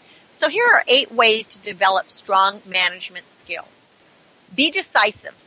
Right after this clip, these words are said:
Even if you're wrong, you're moving forward. Be involved. Confront issues and handle problems. Encourage change. Constantly be looking for ways to make things better,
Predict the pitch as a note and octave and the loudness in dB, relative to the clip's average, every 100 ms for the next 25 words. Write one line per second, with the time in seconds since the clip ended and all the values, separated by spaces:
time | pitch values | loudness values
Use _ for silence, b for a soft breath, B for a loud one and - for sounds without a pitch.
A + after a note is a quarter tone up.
0 | _ C4+ G4 A4 G4 F#4 B3 G#3+ F#3+ F#3 | _ -4 -2 -2 0 0 4 6 6 4
1 | - G#3 A3+ A3 G#3 G3 - E3 - - | -2 -6 -4 -4 -6 -6 0 0 -2 -14
2 | - _ _ _ _ - C4 B3+ G3+ A3+ | -18 _ _ _ _ 0 2 2 4 6
3 | G3+ - - - - - A3+ - C4 C4 | 6 4 -2 -16 -16 -12 -6 2 2 2
4 | B3 A3+ B3+ B3 A#3+ - G3+ G3+ A3+ A3 | -4 -4 -2 -4 -6 -12 -10 -2 -2 -2
5 | G#3 _ G#3 G3 F#3 B2 - - - b | -6 _ 2 4 0 -8 -10 -14 -14 b
6 | b b - C4 - F#4 G4+ - - - | b b -6 -4 2 4 4 4 -2 0
7 | C4+ G#3+ D#3 D#3 - b b - - D4 | 2 0 -4 -12 -14 b b -2 0 0
8 | - F4+ D#4 E4 C4+ A#3 A3+ B3+ A#3+ A#3 | -2 -4 -2 -2 -2 -4 -4 -6 -4 -2
9 | G#3 G#3 G#3+ - G#3 F#3+ - G3+ - - | 2 2 0 -4 -8 -8 -8 -10 -10 -2
10 | F#3 G#3+ B3+ | 0 2 0